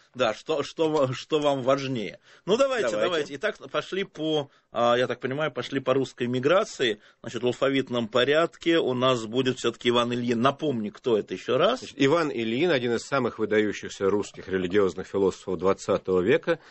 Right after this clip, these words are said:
Speaker 2: идеолог эмиграции, идеолог, э, белого движения, и Иоанн Шанхайский и Сан-Франциский, один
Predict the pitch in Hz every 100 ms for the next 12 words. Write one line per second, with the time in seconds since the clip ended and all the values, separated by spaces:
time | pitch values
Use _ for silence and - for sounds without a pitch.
0 | - 110 104 131 139 117 98 - - _
1 | _ _ _ _ _ - 107 110 110 117
2 | - - 175 180 147 _ 120 101 120 127
3 | 110 - - 107 104 101 - 98 151 123
4 | 107 95 92 107 110 170 214 _ _ _
5 | _ - 196 247 _ _ _ _ _ _
6 | _ _ _ _ _ _ _ - 113 117
7 | 113 - 113 95 107 98 - 95 - 95
8 | - 107 - 202 - 165 - 107 101 151
9 | 185